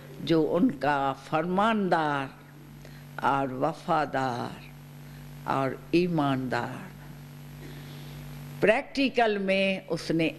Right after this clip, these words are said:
ऐसा सपूत बच्चे का संबंध जोड़ा, जिसको देख के भी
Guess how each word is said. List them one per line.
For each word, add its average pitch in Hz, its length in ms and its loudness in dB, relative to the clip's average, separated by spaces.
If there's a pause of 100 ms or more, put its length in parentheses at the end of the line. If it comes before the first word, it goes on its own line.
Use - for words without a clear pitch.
(120)
ऐसा 208 400 2
सपूत 196 840 2 (1400)
बच्चे 147 380 2
का 147 240 0
संबंध 143 720 -2
जोड़ा, 143 580 2 (1700)
जिसको 202 640 4
देख 226 460 2
के 214 280 4
भी 165 580 2